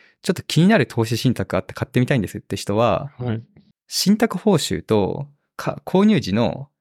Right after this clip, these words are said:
Speaker 1: えー、手数、購入時と売却時の手数料だけ見ておいた方がいい
Speaker 2: うんうんうん。
Speaker 1: と思ってます。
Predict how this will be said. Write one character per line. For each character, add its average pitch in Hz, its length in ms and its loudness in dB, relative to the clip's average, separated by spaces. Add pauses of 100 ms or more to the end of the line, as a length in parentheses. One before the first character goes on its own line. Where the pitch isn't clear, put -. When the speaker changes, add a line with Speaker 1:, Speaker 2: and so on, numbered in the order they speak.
(380)
Speaker 1:
え 95 760 -2
ー、 - 20 -12
手 135 120 -2
数、 - 380 -2 (360)
購 208 240 4
入 226 100 6
時 143 100 -4
と 95 80 0
売 117 160 2
却 156 140 2
時 135 100 -2
の 101 60 -2
手 - 120 -10
数 - 160 2
料 160 160 4
だ 139 120 2
け - 340 0 (320)
見 127 160 4
て 107 160 2
お 101 140 0
い 98 40 -2
た 98 80 0
方 98 140 0
が 85 80 -4
い 98 60 0
い 98 240 -8 (340)
Speaker 2:
う 131 60 6
ん - 20 6
う 110 40 6
ん 101 340 2
う 101 160 4
ん。 95 40 0
Speaker 1:
と - 60 -2
思 92 140 -2
っ - 40 -10
て - 140 -8
ま - 100 -10
す。 - 280 -10